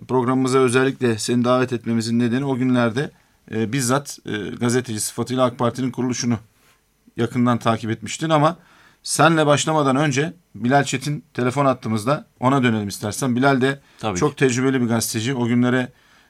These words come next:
Speaker 1: e, bizzat tanıklık etti. Sevgili Bilal, bizi duyuyor, duyabiliyor musun?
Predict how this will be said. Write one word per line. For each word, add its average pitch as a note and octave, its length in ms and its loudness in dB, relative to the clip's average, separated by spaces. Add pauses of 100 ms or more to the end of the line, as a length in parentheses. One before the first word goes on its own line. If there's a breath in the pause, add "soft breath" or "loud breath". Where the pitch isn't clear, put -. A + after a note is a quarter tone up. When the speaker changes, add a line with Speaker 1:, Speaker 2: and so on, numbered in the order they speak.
Speaker 1:
e, A2+ 200 0
bizzat B2 300 0
tanıklık B2 380 0
etti. A#2 360 -2 (640 soft breath)
Sevgili D3+ 360 4
Bilal, F3 200 6
bizi D3 200 2
duyuyor, F3 260 4 (200)
duyabiliyor D3+ 360 4
musun? C#3 240 -6